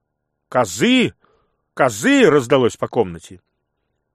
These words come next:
Государыня хохотала от всего сердца, смеялись и другие, сколько позволяло приличие. "Если так, — сказала она, — то прощаю от души нарушение законных прав в моем дворце. Моя жонка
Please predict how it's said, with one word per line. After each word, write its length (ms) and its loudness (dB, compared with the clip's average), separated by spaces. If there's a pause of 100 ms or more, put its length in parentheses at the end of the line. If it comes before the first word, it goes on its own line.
(120)
Государыня 680 -2
хохотала 640 -2
от 100 -12
всего 260 -8
сердца, 480 -4
смеялись 600 -4
и 40 -14
другие, 520 -8
сколько 380 -8
позволяло 440 -2
приличие. 680 -10 (580)
"Если 480 0
так, — 320 0
сказала 480 2
она, — 380 -4 (580)
то 100 -2
прощаю 640 4
от 120 -4
души 340 -6
нарушение 600 -2
законных 680 -4
прав 300 0 (200)
в 20 -20
моем 340 -8
дворце. 540 -10 (1080)
Моя 300 0
жонка 600 -4